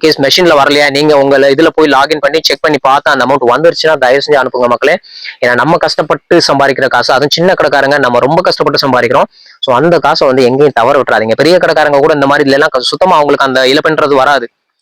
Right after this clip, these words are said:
அந்த திருட்டை கண்டு-, கண்டுபிடிக்கிறதுக்கு ஆயிரம் வழி வச்சிருப்பாங்க. ஏன்னா அவங்க ஆயிரம் திருடங்களை பார்ப்பாங்க, அதனால அவங்க வழி வச்சிருப்பாங்க, நம்மகிட்ட தான் வழிமுறைகள் இருக்காது. இன்னொரு முக்கியமான விஷயம், இப்ப பெரிய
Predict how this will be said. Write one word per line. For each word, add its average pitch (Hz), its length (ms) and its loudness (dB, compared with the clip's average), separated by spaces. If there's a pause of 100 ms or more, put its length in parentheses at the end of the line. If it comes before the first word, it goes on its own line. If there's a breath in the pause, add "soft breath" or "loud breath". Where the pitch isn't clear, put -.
அந்த 131 180 0
திருட்டை 160 280 0
கண்டு-, 143 240 0
கண்டுபிடிக்கிறதுக்கு 147 560 2
ஆயிரம் 139 160 2
வழி 135 160 2
வச்சிருப்பாங்க. 131 360 -2
ஏன்னா 151 140 2
அவங்க 160 160 2
ஆயிரம் 156 220 0
திருடங்களை 156 380 0
பார்ப்பாங்க, 117 280 0 (400)
அதனால 151 280 0
அவங்க 151 160 2
வழி 147 160 2
வச்சிருப்பாங்க, 143 480 0
நம்மகிட்ட 147 260 0
தான் 147 120 0
வழிமுறைகள் 147 440 2
இருக்காது. 143 340 2
இன்னொரு 226 400 2
முக்கியமான 147 500 0
விஷயம், 117 500 0 (640 loud breath)
இப்ப - 220 -6
பெரிய 254 300 2